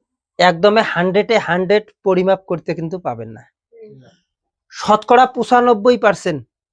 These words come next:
Speaker 1: সঠিক অ্যান্সার হবে। ধরুন, আপনারা একেবারে কাটা কম্পাস দিয়ে মাপলেন, এক ক-, এক কথায়, আহ, মেশিনের মাধ্যমে গরুকে মেপে নিলেন।
Speaker 2: হুম।
Speaker 1: ধরুন, পঁচানব্বই কেজি মাংস রয়েছে,
Speaker 2: হুম।
Speaker 1: কিন্তু আপনারা যদি ফিতা দিয়ে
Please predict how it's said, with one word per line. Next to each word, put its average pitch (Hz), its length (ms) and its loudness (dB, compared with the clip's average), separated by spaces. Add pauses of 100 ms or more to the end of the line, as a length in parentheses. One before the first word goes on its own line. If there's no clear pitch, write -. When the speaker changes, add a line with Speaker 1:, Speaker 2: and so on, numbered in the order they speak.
(120)
Speaker 1:
সঠিক 185 380 -2
অ্যান্সার 151 320 -4
হবে। 120 180 -12 (260)
ধরুন, 226 280 2
আপনারা 208 500 -2 (340)
একেবারে 233 420 0
কাটা 190 380 -2
কম্পাস 185 400 0
দিয়ে 185 200 -8
মাপলেন, 143 380 -8
এক - 220 -12
ক-, 202 220 -6
এক 175 200 -8
কথায়, 214 300 0
আহ, 165 680 -2
মেশিনের 202 440 0
মাধ্যমে 190 400 -4
গরুকে 170 520 -6
মেপে 165 300 -4
নিলেন। 131 280 -10
Speaker 2:
হুম। - 420 -20 (440)
Speaker 1:
ধরুন, 208 280 4 (240)
পঁচানব্বই 208 500 0
কেজি 190 420 -6 (800)
মাংস 170 380 -2 (280)
রয়েছে, 147 420 -2
Speaker 2:
হুম। 123 520 -20
Speaker 1:
কিন্তু 190 240 0
আপনারা 196 380 2
যদি 190 200 -8
ফিতা 185 300 -4
দিয়ে 190 220 -4